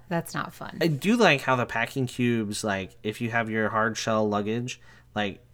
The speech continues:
Speaker 2: there's different sizes of 'em, and, like, the right combinations, like, fill it perfectly.
Speaker 1: Mm-hmm.
Speaker 2: I do, I do like that.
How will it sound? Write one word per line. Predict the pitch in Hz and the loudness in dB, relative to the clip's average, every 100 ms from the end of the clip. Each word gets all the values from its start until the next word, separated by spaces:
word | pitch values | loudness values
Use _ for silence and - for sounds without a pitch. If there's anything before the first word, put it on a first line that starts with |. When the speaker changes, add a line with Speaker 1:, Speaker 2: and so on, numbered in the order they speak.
| 87 | -6
Speaker 2:
there's | 113 127 123 | 2 4 4
different | 160 151 | 0 -2
sizes | 110 113 120 117 | 0 0 -2 0
of | 131 135 | 2 2
'em, | 143 139 - | 0 -4 -6
and, | 110 117 | -2 0
like, | 107 98 - - 110 | 0 -2 -6 -14 -4
the | 120 | 0
right | 113 117 - | 2 0 2
combinations, | 127 117 101 107 135 113 | 0 2 0 -2 -2 -2
like, | 98 - | -4 -8
fill | - 127 110 | -2 0 0
it | - - | -2 -6
perfectly. | - 104 - - - - - - - - 175 | -6 -4 -6 -12 -14 -16 -20 -20 -20 -10 -6
Speaker 1:
Mm-hmm. | 156 170 165 - | -4 -4 -6 -6
Speaker 2:
I | 113 | -2
do, | 120 127 120 110 | 2 4 4 0
I | - | -2
do | 113 123 | -2 0
like | 113 98 - | 0 -2 -4
that. | 78 78 - | -8 -10 -12